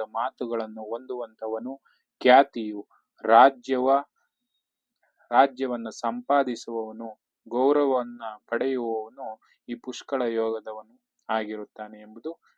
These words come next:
ಇದರ ವಿಚಾರ. ನಂತರ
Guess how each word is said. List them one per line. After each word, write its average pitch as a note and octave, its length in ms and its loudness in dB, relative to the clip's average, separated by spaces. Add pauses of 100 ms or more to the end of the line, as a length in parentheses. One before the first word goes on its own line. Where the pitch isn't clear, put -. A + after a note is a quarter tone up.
(280)
ಇದರ G#2+ 260 -6 (1400)
ವಿಚಾರ. - 360 2 (1200)
ನಂತರ C3 340 0